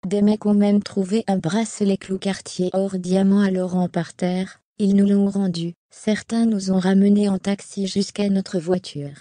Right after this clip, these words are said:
Bref on va bien les amis. Point, point, heureusement tout est rentré dans l'ordre pour la J L C Family, qui ne gardera pas que de bons souvenirs de cette escapade thaïlandaise. Quelques jours avant cette agression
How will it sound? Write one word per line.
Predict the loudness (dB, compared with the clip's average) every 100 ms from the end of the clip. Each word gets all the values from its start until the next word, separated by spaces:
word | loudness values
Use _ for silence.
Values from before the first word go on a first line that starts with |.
| _ _ _ _ _ -8
Bref | -4 -4 -4 -4 -2
on | 0
va | 0
bien | 0 0 2
les | 0 -2
amis. | -2 -4
Point, | -6 -4 -2 -2
point, | 0 0
heureusement | 0 -2 -2 0 0
tout | -4 -6 -8 -8 _ 0
est | 0
rentré | 2 -2 0 0 2
dans | 2
l'ordre | 2 2 0 -4 -6
pour | -6 -4
la | -2 -4
J | -2 0
L | -2
C | -2 -2 -2 -4
Family, | -6 0 2 0 -2 -6 -8 _
qui | -4 2
ne | 2
gardera | 2 0 2 0 0
pas | -2 -4
que | 0 2
de | 2
bons | 2 0
souvenirs | -2 -2 0 0 0 0 -4 -4
de |
cette | -4 -4 -2
escapade | -4 -4 -4 -2 -4 -4
thaïlandaise. | -4 -2 0 0 -2 -4 -6 -8 -12 -20 _ _ _ _ _ _ _
Quelques | -2 0 0 -2
jours | 0 0
avant | 2 2 0
cette | 0 -2 -2
agression | -4 -2 -4 -4 -6 -6